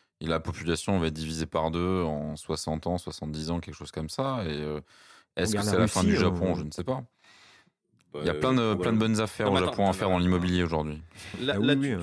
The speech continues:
Speaker 3: tu, tu,
Speaker 1: Profites-en.
Speaker 3: tu, tu, tu bo-, tu, tu, tu bottes en tout, je veux dire.
Speaker 1: Non.
Speaker 3: Euh, il y a, euh, plusieurs milliards d'êtres humains sur Terre aujourd'hui.
Speaker 2: Je vais te traiter de
Speaker 3: Euh,
Speaker 2: malthusien,
Speaker 3: sept.
Speaker 2: attention.
Speaker 3: Euh, si tu penses qu'il faut un ajustement, enfin, si tu penses qu'il va y avoir un ajustement naturel,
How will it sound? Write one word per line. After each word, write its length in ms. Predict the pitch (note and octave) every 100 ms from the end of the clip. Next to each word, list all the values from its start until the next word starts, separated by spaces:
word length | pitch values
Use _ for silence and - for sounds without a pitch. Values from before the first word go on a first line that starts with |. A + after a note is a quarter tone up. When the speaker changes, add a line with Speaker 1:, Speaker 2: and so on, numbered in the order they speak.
| F2
Speaker 3:
tu, 60 | F2+
tu, 40 | F#2
Speaker 1:
Profites-en. 540 | - F2+ G2 F#2+ F2+
Speaker 3:
tu, 180 | - A#2+
tu, 60 |
tu 80 | -
bo-, 240 | A#2 C#3 A2+
tu, 200 | - A2+
tu, 240 | - A2+
tu 120 | G2+ G#2+
bottes 180 | A2+ C#3
en 80 |
tout, 180 | C#3 E3
je 60 | B2+
veux 60 |
dire. 180 | A#2+ A#2+ F#2+
Speaker 1:
Non. 240 | D#2+ D#2 -
Speaker 3:
Euh, 880 | G2+ G#2 G#2+ G#2 G#2 G#2 G#2 G#2 G#2
il 180 | G#2 G#2+
y 140 | A#2
a, 300 | B2 B2 A#2+
euh, 580 | G#2+ G2+ G2+ G2 G2 G2
plusieurs 560 | F#2+ B2+ B2+ C3+ B2+ A#2+
milliards 480 | A#2 A#2 A#2 A2
d'êtres 280 | G2+ G2 -
humains 340 | G#2+ G#2+ G#2+ G2
sur 220 | - -
Terre 260 | G#2+ G#2+ F#2+
aujourd'hui. 400 | F#2+ F#2+ G2 C3+
Speaker 2:
Je 100 | G2+
vais 100 | G2+
te 100 | G2
traiter 320 | - G2 -
de 120 | C3
Speaker 3:
Euh, 20 |
Speaker 2:
malthusien, 640 | A2 G2+ C#2 D#3+ B2+ B2 B2
Speaker 3:
sept. 60 | G#2+
Speaker 2:
attention. 460 | D3+ D3+ C3 A#2+ B2
Speaker 3:
Euh, 480 | A#2+ A#2 A#2 A2+
si 240 | A#2 - E3+ -
tu 240 | D#3+ D3+ B2 E3
penses 280 | F#3 F3+
qu'il 140 | - C#3
faut 220 | A#2+ D3
un 100 | B2+
ajustement, 420 | B2+ B2 B2+ C#3
enfin, 200 | A2 A#2+
si 200 | G2+ -
tu 260 | B2 B2+ A#2+
penses 260 | A#2+ D3+ D3
qu'il 140 | B2
va 100 | A#2+
y 40 |
avoir 180 | A2+ A#2+
un 100 | A#2
ajustement 460 | A2 G#2 B2 A2+ G#2+
naturel, 640 | G#2 G2+ A2 C3 A3 C#4